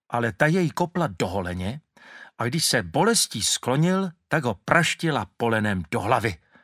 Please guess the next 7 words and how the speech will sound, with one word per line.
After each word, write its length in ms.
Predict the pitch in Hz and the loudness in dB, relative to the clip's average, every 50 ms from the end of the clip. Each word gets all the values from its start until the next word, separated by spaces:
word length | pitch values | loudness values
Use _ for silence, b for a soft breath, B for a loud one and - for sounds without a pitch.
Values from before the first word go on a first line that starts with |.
| b b b b b - | b b b b b -2
až 140 | 180 165 - | -2 0 0
se 140 | - 165 151 | 2 0 2
mu 140 | 151 135 | 0 0
v 80 | 120 117 | -2 -2
ní 160 | 117 110 110 | -2 -2 0
zatemnilo. 680 | 95 87 95 87 - - 107 101 95 92 95 92 85 - _ _ _ _ _ _ _ _ _ _ _ _ - | -2 -2 -4 -4 -4 -4 -4 -4 -4 -4 -4 -6 -8 -10 _ _ _ _ _ _ _ _ _ _ _ _ 2
"Au!" 1160 | - 370 392 381 392 392 415 427 453 480 466 494 508 508 508 494 480 480 466 453 427 453 330 | 2 2 4 2 2 2 4 4 4 4 4 4 2 -2 -2 -2 -2 -2 -2 -4 -4 -6 -6